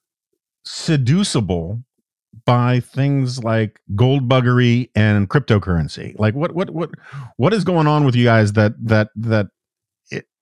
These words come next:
it, it just, it, it, it is weird to me how I, I get working your way around the man and all that crap, but, like, what else is going on there? 'Cause it, it, it, it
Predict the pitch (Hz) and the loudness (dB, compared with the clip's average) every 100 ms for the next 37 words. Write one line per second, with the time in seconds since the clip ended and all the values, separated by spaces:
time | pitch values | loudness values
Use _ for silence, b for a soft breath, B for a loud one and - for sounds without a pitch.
0 | _ _ 156 - _ _ _ _ _ _ | _ _ -18 -18 _ _ _ _ _ _
1 | _ _ _ _ _ _ _ _ _ _ | _ _ _ _ _ _ _ _ _ _
2 | _ - 120 123 127 113 - - 127 - | _ -6 -4 0 -2 -4 -10 -4 -4 -4
3 | 127 127 123 123 _ B B B B - | -10 -4 -4 -4 _ B B B B 2
4 | 147 139 120 123 165 147 127 123 104 - | 4 6 4 4 4 4 4 4 2 0
5 | - 127 127 123 120 _ - - - - | 0 2 2 0 -4 _ -12 -12 -10 -8
6 | 143 127 117 117 101 98 110 123 101 104 | -6 -2 -2 -2 -4 -4 -2 -2 -2 -2
7 | 101 104 90 90 92 85 85 85 92 87 | 0 0 0 0 -2 -4 -6 -6 -8 -8
8 | - 85 - 123 104 98 92 b b b | -8 -10 -10 -10 -6 -6 -6 b b b
9 | b b _ _ _ _ 165 120 139 190 | b b _ _ _ _ -6 0 2 4
10 | 175 156 131 113 120 117 110 107 104 90 | 4 4 4 6 6 6 6 4 4 2
11 | 82 90 80 - - 113 - 135 135 156 | 0 -4 -6 -6 -2 0 0 0 0 0
12 | 135 156 139 | -2 0 -6